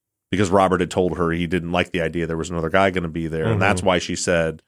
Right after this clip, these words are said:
Speaker 1: "Don't come."
Speaker 2: Well, and Javi mentions that. He says that he didn't,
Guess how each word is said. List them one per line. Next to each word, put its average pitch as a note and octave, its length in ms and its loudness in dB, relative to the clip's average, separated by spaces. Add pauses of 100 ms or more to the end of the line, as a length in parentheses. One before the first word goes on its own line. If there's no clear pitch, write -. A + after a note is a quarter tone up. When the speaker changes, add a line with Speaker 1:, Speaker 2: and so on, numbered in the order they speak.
(600)
Speaker 1:
"Don't F2+ 240 4
come." D#2 380 -2
Speaker 2:
Well, D3+ 240 4
and C#3 140 0
Javi D#3+ 280 2
mentions C3 380 0
that. G#2 200 -2
He C3 120 0
says D3 340 4
that A2 120 -2
he B2+ 180 -4
didn't, B2 320 -4